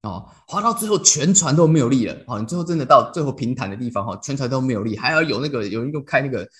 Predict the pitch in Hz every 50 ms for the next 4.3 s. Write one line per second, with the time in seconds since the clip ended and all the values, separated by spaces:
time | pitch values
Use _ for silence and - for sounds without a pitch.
0 | _ - - 135 131 - - 143 151 170 151 131 120 131 - - 147 143 147 131
1 | 117 117 107 107 - 113 120 143 - 123 101 - - 104 104 107 - - 127 127
2 | 127 - - 120 120 120 117 107 104 120 160 156 170 180 135 139 139 135 139 156
3 | - 180 135 113 120 120 113 135 165 160 175 165 160 156 - 131 131 117 120 -
4 | 156 139 131 - -